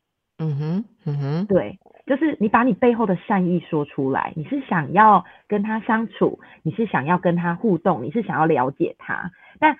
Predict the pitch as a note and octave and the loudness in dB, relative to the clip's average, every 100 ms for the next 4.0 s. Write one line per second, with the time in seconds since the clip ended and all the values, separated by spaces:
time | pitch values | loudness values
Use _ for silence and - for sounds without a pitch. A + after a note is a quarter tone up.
0 | - G3 A3 D4 A3 A#3+ F#3+ D#3 - G3+ | 4 4 6 2 0 2 2 2 2 2
1 | G#3 D#3 D3 E3+ E3 C3+ - D3 D3 E2 | 4 0 2 -2 -2 -6 -8 -8 -6 -6
2 | G#2+ - - _ _ C4 B3 C#4+ D4+ G#3 | -6 -6 -12 _ _ 6 8 8 4 4
3 | C4 B3 G3+ G#3 E3 - G3 G#3 D3+ G#2 | 6 8 6 4 2 2 2 6 6 4